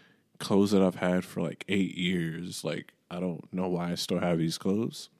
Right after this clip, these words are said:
But it's, it's a slow process. You don't wanna just get rid of everything and start buying everything. So you gotta, you know, take your time. And I was like, I can get, basically made, like,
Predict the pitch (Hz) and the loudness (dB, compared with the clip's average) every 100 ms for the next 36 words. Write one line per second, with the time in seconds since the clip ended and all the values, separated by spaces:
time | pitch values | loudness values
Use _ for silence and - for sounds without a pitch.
0 | _ _ - - _ - _ _ _ _ | _ _ -20 -20 _ -20 _ _ _ _
1 | _ - 120 135 - - 139 - - - | _ -4 0 2 0 -4 -2 -2 -6 -8
2 | _ _ _ _ - - _ _ 101 95 | _ _ _ _ -20 -20 _ _ -6 -2
3 | 123 - - 127 120 - 110 107 - 120 | -2 0 2 4 2 0 -2 0 -2 -2
4 | 143 - 95 98 92 98 98 98 - 104 | -4 -4 0 2 2 0 -2 -2 0 0
5 | - 104 104 104 98 87 98 95 - 90 | 2 2 2 0 0 -2 -2 -4 -2 -2
6 | 85 95 104 87 87 87 90 110 - 87 | 0 0 0 0 -2 -4 -4 -6 -2 -2
7 | 92 95 95 98 123 92 - 92 92 98 | 0 0 2 0 0 -2 -2 -2 0 -2
8 | - _ _ _ _ _ _ - - _ | -6 _ _ _ _ _ _ -20 -20 _
9 | - 90 90 90 87 87 85 82 95 90 | 2 4 4 2 2 0 0 -4 -2 0
10 | 90 80 - - _ _ _ _ _ _ | 2 0 -4 -20 _ _ _ _ _ _
11 | _ _ _ _ _ _ 120 120 135 139 | _ _ _ _ _ _ 2 4 0 2
12 | 135 117 113 110 92 85 | 2 2 2 2 2 -2